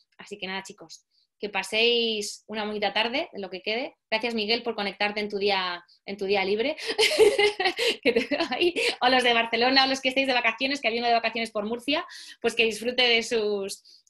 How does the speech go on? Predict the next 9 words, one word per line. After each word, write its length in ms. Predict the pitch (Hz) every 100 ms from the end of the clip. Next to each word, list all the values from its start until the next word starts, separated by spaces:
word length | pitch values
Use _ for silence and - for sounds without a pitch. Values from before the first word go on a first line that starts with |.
| -
de 140 | 226
sus 160 | 233 220
vacaciones, 800 | 214 202 202 185 175 - - _ _ _ -
¿vale? 360 | 196 220 254 _ _ _ _ _ _ _ _ _ _ _ _ _ -
Hago 160 | 180
así 300 | 170 - 180
un 520 | 170 165 165 160 160 _ _ _ - _ _ _ _ _
hasta 140 | -
luego, 720 | 160 214 349 311 311 320 320